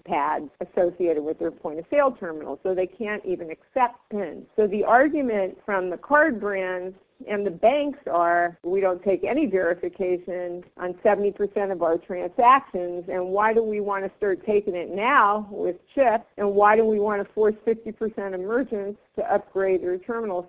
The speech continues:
to take pins?" Now, this could be dry cleaners and very small merchants, so in terms of number of merchants, it's fifty percent. I'm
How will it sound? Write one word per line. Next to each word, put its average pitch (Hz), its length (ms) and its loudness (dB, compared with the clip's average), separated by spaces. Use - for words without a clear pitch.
to 220 60 -20
take 180 340 -4
pins?" 277 400 -2
Now, 185 180 -4
this 202 320 -2
could 208 180 -2
be 165 140 -6
dry 175 320 6
cleaners 180 640 -6
and 151 180 -8
very 160 300 -2
small 208 260 2
merchants, 165 580 -6
so 165 120 -4
in 170 100 -8
terms 180 340 -6
of 165 100 -6
number 180 400 0
of 170 80 -4
merchants, 214 600 0
it's 143 220 -8
fifty 165 240 -2
percent. 143 500 -8
I'm 147 120 -10